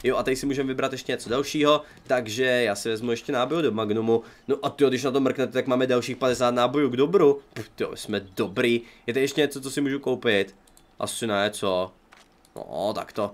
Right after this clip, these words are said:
tak to tady asi necháme. Jakože nějaký ty věci jsou fakticky pěkný, ale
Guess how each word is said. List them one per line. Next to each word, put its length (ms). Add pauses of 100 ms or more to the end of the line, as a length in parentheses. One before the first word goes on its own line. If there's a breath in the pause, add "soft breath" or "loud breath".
(440)
tak 180
to 100
tady 200
asi 260
necháme. 720 (460)
Jakože 240
nějaký 280
ty 80
věci 240
jsou 140
fakticky 480
pěkný, 540
ale 180